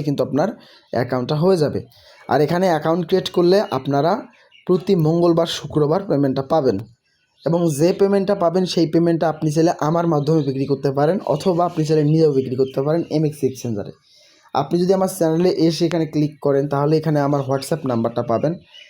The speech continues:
WhatsApp নাম্বারে যোগাযোগ করবেন অথবা ডাইরেক্ট ফোন দিবেন, দিয়ে আপনার কয়েনগুলো আপনি বিক্রি করে নেবেন। আমি আবারও বলছি, আপনি এই পোস্টে আসার পর ভালোভাবে এই ভিডিওটা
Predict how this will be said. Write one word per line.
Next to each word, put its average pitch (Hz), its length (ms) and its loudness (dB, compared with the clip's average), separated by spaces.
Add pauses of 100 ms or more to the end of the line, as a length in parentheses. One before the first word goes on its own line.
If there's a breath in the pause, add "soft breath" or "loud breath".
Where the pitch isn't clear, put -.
(220 loud breath)
WhatsApp 185 360 0
নাম্বারে 165 320 2
যোগাযোগ 156 360 2
করবেন 175 260 2 (180)
অথবা 143 180 0 (220)
ডাইরেক্ট 151 340 2
ফোন 147 220 0
দিবেন, 156 240 2 (540 loud breath)
দিয়ে 175 160 2
আপনার 175 300 -2
কয়েনগুলো 135 340 0
আপনি 202 180 0
বিক্রি 123 240 -4
করে 113 180 2
নেবেন। 78 180 -6 (520 soft breath)
আমি 151 160 2
আবারও 175 360 4
বলছি, 127 280 0
আপনি 151 240 0 (200)
এই 180 80 4 (100)
পোস্টে 180 280 0
আসার 156 340 -2
পর 160 100 2 (180)
ভালোভাবে 170 480 2 (160)
এই 151 100 4
ভিডিওটা 156 320 2